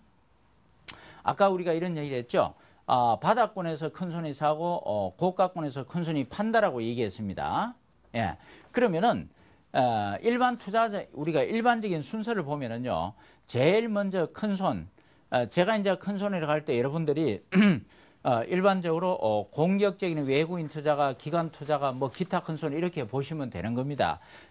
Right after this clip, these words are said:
제일 먼저 바닥권에서 이 사람들이 매수를 하면은 두 번째 프로가, 아, 매수를 하게끔 돼 있습니다. 그 다음에 프로 다음에,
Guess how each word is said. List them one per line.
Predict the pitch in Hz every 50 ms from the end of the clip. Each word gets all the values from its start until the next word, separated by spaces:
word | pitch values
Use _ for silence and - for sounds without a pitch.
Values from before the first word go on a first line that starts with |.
| _
제일 | - - 113 139 165 196 220 240
먼저 | 233 247 247 233 214 226
바닥권에서 | 202 - 180 208 233 220 208 - 202 190 180 160 160 147 123 117 -
이 | - 170 170
사람들이 | 165 180 175 175 170 160 151 147 143
매수를 | 120 117 120 123 - 165 151 139 127
하면은 | 131 123 131 135 143 135 123
두 | - 175
번째 | 190 233 233 214 214 - 233 240 247 247 240 _ - _ - - _ _ _ _ -
프로가, | - - 269 254 233 220 202 196 226 226 233 226 -
아, | - 131 123
매수를 | 120 120 131 139 135 - 180 165 151
하게끔 | 120 131 135 143 143 139 - 139 120 107
돼 | - 131
있습니다. | 117 98 85 - 107 107 98 82 - 71 67 71 -
그 | - -
다음에 | 175 208 214 208 202 185
프로 | 180 - - 233 220 180
다음에, | 180 170 165 160 165 185 214 233 254